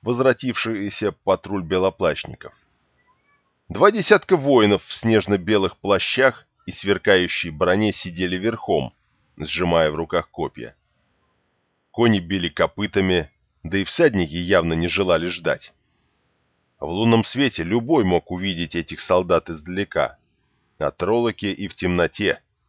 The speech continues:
Глаза у них были не хуже, чем у Перина. Однако белоплащники настаивали на том, чтобы выезжать на патрулирование, и, возможно, в этом был свой резон.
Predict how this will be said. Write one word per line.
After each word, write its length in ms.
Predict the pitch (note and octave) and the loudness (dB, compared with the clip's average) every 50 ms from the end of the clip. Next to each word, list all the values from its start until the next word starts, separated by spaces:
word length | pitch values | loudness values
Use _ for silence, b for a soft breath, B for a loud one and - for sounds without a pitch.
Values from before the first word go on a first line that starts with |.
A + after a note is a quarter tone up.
| _ _ _ _ _ _ _ _ _ - | _ _ _ _ _ _ _ _ _ -8
Глаза 360 | - F#2 A2 B2 C#3 F#3 E3+ | -4 -2 -2 2 4 6 6
у 80 | D#3 D3+ | 6 6
них 240 | C#3+ C#3+ B2 G#2+ | 4 4 2 0
были 220 | G#2+ B2+ C3+ A#2+ A#2+ | -2 -2 0 2 2
не 160 | A#2 A#2 G#2+ | 2 2 2
хуже, 320 | - - B2 A#2+ G#2+ G#2+ | 0 -2 -4 -4 -4 -4
чем 220 | F2+ - G#2 G2+ G2+ | -4 -2 0 0 0
у 80 | G2+ | -2
Перина. 580 | E2+ - G2 F2 D#2 C#2+ C2+ B1+ A#1 - - - _ _ _ _ _ _ _ _ _ _ _ _ _ _ _ | -2 -2 -2 -2 -2 -2 -4 -6 -8 -10 -12 -16 _ _ _ _ _ _ _ _ _ _ _ _ _ _ _
Однако 480 | C2+ C#2 C#2 C2 D2 D2+ C#2+ - - C#2+ | -6 -6 -4 -2 -2 -4 -2 -4 -6 -8
белоплащники 800 | C#2 D#2 D#2 D#2 D2 - E2+ F2+ F2+ E2+ - - E2 - - F2 | -4 -2 0 0 0 0 0 0 0 0 0 -4 -8 -6 -4 -2
настаивали 680 | E2+ E2+ D#2+ - - - A#2+ A#2+ A2+ G2 F2+ E2+ E2 | -2 -2 -2 -2 0 2 4 4 4 4 2 0 0
на 160 | D#2+ E2+ E2 D#2+ | 0 0 0 0
том, 340 | - B2 A#2 A2+ G#2 E2 - _ _ _ _ _ _ | 2 2 2 2 2 0 -4 _ _ _ _ _ _
чтобы 360 | - - - C#3+ B2 A2+ A#2+ | -18 -10 -8 -6 -2 -2 -2
выезжать 520 | G#2+ A2 A#2 A#2 G#2+ F#2+ - A2+ G#2 F2+ - | 0 2 2 2 2 2 2 2 2 2 0
на 80 | - | -4
патрулирование, 960 | - - G#2 E2 - G#2 A#2 A#2 A#2 A2+ F#2+ D#2 D2+ C#2 C2+ C2 A#1+ A1+ - - _ _ _ _ _ _ _ _ _ _ _ _ | -4 -4 -6 -6 -2 -2 -2 0 0 0 0 0 -2 -4 -6 -6 -8 -10 -12 -16 _ _ _ _ _ _ _ _ _ _ _ _
и, 40 | - | -4
возможно, 480 | A2 D#3+ E3+ D#3+ F#3 F3+ D3+ C#3 F3 | -2 -2 0 2 2 2 4 4 2
в 80 | E3 D#3+ | 2 2
этом 280 | D#3 - F#3 F3+ F3+ D#3+ | 2 2 2 0 2 2
был 200 | E3+ C3+ G2+ D#2+ | 2 2 2 0
свой 300 | - - D2+ D2 D2 D2 | -4 -6 -6 -6 -4 -2
резон. 440 | F2 F#2 F2 D#2+ C#2+ B1+ G#1+ - | -4 -4 -2 -4 -4 -4 -6 -10